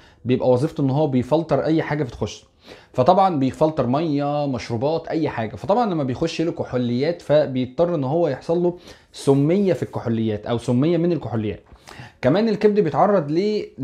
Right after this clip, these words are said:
تلف الخلايا بتاعته، الخلايا بتاعت الكبد ساعات بتتل-، بتتلف، يعني ساعات بيحصل له كده زي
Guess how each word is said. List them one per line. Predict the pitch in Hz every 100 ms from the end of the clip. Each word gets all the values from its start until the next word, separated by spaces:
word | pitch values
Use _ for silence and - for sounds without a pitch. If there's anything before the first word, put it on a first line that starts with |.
| 127 123 - _ -
تلف | 185 214 175
الخلايا | 123 127 139 170
بتاعته، | - 151 127 110
الخلايا | 104 120 139 156
بتاعت | - 151
الكبد | 117 151 170 151
ساعات | 113 156
بتتل-، | 151 127 - 131 135
بتتلف، | 135 127 180 107 -
يعني | 110 104
ساعات | 104 117
بيحصل | 151 139 120 110 113 110 160
له | 160
كده | 151 165
زي | 151 165 175